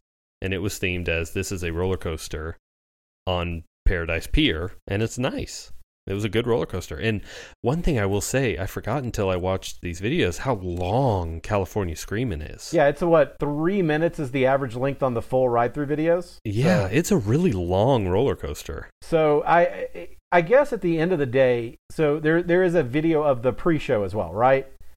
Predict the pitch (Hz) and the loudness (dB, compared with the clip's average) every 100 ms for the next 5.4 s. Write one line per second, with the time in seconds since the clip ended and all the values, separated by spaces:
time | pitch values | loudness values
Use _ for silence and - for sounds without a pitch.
0 | - 82 - - 139 139 135 135 76 - | -4 -4 -4 -2 0 2 0 0 -2 -4
1 | - - - 151 165 139 165 175 190 190 | -12 -16 0 2 2 0 -2 0 0 0
2 | 143 156 147 - 156 143 147 120 113 107 | 0 0 -2 -2 -2 0 2 2 2 -2
3 | - _ _ _ - 120 107 135 160 180 | -10 _ _ _ -10 -8 2 4 6 6
4 | 165 156 - 175 165 151 - - _ _ | 4 2 0 4 4 2 -6 -18 _ _
5 | - - 165 170 | -16 -6 -2 -2